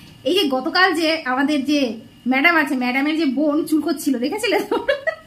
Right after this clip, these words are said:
ভগবান, এটা নিয়েও video বানাতে হচ্ছে, আর বানাবোই না কেন, ও তো চাইছে এগুলো নিয়ে video বানানো হোক। এবং নিশ্চয়ই যেই বাড়িতে গিয়ে রয়েছে সেই বাড়ির লোকজন ওকে permission দিয়ে রেখেছে যে তুমি video বানাতে পারো,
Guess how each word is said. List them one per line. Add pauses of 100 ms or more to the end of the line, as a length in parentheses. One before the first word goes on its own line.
(1300)
ভগবান, (440)
এটা
নিয়েও
video
বানাতে
হচ্ছে,
আর
বানাবোই
না
কেন, (140)
ও (100)
তো (100)
চাইছে
এগুলো
নিয়ে
video
বানানো
হোক। (300)
এবং
নিশ্চয়ই (260)
যেই
বাড়িতে
গিয়ে
রয়েছে
সেই
বাড়ির
লোকজন
ওকে
permission
দিয়ে
রেখেছে
যে
তুমি
video
বানাতে
পারো,